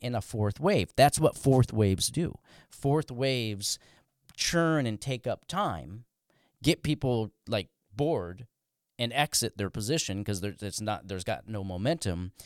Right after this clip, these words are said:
And then the fifth wave happens. And the reason it's a fifth wave, 'cause that fourth wave churning people up, it eats up a lot of the volume. It, it takes a lot of the,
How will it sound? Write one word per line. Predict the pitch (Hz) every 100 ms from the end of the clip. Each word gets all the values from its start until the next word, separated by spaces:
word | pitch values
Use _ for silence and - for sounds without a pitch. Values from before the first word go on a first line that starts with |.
| - - -
And | 113 120
then | 170 208 170
the |
fifth | - 139 123
wave | 113 98 90
happens. | 87 69 - 67 -
And | 107
the | 113
reason | 170 220 151 123 113 - _ -
it's | 127 -
a |
fifth | - 139 127
wave, | 147 196 123 101
'cause | 127 - - - _
that | - 151
fourth | - 202 202 165
wave | 185 139
churning | - 156 156 139
people | 143 139 117 123
up, | 185 _ _
it | 135 135
eats | 151 -
up | 151
a | 127
lot | 120 123
of | 104
the |
volume. | 95 107 127 127 85
It, | 82 73
it | 90 -
takes | 139 127
a | 120
lot | 113 113
of | 87
the, | 82